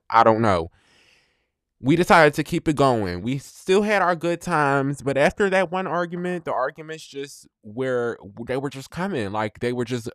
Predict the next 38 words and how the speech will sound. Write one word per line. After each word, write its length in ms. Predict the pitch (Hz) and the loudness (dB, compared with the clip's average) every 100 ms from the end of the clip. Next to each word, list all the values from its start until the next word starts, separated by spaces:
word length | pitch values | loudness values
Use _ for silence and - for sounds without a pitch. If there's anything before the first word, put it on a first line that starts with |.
| 110 | -4
normal. 680 | 107 120 117 95 82 78 _ _ - | 0 0 0 -4 -12 -20 _ _ -4
And 100 | 117 | 0
I 60 | |
didn't 200 | 127 110 | 0 0
like 260 | 120 123 - | 2 2 2
that 260 | - 71 - - | -8 -8 -12 -10
because 180 | 107 - | -6 -4
before 340 | 110 107 135 | -4 2 4
that, 160 | 120 113 | 6 6
I 80 | 110 | 4
was 180 | 110 110 | 2 0
a, 180 | 104 98 107 | -2 -4 0
I 80 | |
made 220 | 107 107 110 | 2 2 2
it 80 | |
a 80 | 104 | 0
thing 220 | - 113 | 0 -2
to 100 | 107 | -2
not 220 | 107 98 92 | -4 -4 -2
want 280 | 101 104 | 2 2
to 140 | - - | 0 -6
argue. 500 | 85 85 80 60 73 _ _ _ _ _ - | -4 -4 -6 -18 -20 _ _ _ _ _ -10
And 80 | 104 | -4
then 80 | 107 | 0
after 240 | 107 104 | 0 2
that, 160 | 98 95 | 4 4
it 80 | |
just 220 | 90 95 - | 2 -2 0
kinda 200 | 92 92 | 2 2
was 180 | 90 | 0
like, 220 | 92 92 95 | -2 -2 0
"Okay, 540 | 95 95 87 82 85 - | -2 0 0 -2 -4 -8
well, 260 | 92 90 87 | 0 2 2
we 100 | 92 | 0
just 300 | 98 - - | -2 -4 -2
gonna 220 | 95 92 | 0 2
have 180 | 92 90 | 0 0
to 240 | 92 90 | -2 -2